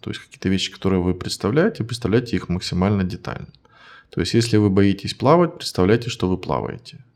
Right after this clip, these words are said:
И представляйте, что вы плаваете возле берега, где есть дно недалеко,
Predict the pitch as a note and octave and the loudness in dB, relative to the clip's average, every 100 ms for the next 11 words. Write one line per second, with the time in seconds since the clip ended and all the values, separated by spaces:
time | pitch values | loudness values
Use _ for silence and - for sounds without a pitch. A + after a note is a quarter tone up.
0 | _ - - - F#2+ F#2 G2 F#2+ G2 G#2+ | _ -14 -10 -6 -6 -6 -8 -2 2 2
1 | - - F#2+ F#2+ F#2 F2 F2+ F2+ E2 G2+ | 0 -4 -2 2 2 2 -2 0 2 2
2 | E3 E3+ A#2 F#2 F2+ E2+ E2+ D2 - - | 2 4 2 2 0 0 -4 -8 -8 -10
3 | - - - - F2 F2 A#2+ C#3+ C#3 C#3 | -10 -10 -8 -6 -2 0 0 2 4 4
4 | D3 C#3+ D#3+ E3 | 4 4 2 2